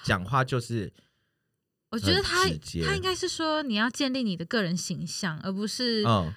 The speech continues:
Speaker 1: 哦，对，对，对。
Speaker 2: 诶，对，应该是个人形象。
Speaker 1: 讲到这个、对，就是个人形象。
Speaker 2: 哦。
Speaker 1: 他们觉得说我们，我的形象太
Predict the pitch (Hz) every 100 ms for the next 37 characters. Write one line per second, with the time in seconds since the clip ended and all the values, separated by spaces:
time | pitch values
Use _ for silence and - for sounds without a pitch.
0 | - 147 151 190 160 160 120 101 277 -
1 | 381 381 403 392 359 233 233 220 202 -
2 | 214 170 175 - 117 120 139 - 131 98
3 | 90 110 190 170 135 127 120 151 135 98
4 | - 104 95 95 95 95 117 110 113 120
5 | 104 90